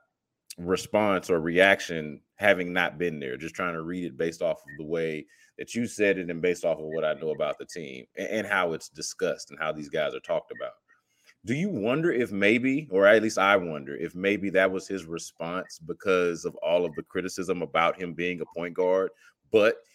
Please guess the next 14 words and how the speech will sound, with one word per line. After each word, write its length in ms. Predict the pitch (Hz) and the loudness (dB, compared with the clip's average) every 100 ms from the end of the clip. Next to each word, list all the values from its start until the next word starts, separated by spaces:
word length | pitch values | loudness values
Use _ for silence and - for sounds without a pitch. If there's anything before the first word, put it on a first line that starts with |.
| _ | _
he 200 | - 123 | -10 -6
went 220 | 117 107 | -2 0
out 240 | 98 101 - | 2 0 -2
there 240 | 98 101 | -2 0
and 160 | 92 85 | -2 -4
was 120 | 82 | -10
their 180 | - 80 | -4 -4
best 340 | 71 90 - - | 0 -2 -2 -4
player 280 | 87 95 | -2 0
last 380 | 95 98 104 - | 2 2 2 -6
year, 300 | 107 107 110 _ _ - | -8 -6 -6 _ _ -6
and 200 | 95 92 | -4 -2
when 140 | 95 | -4
he 120 | 95 | -4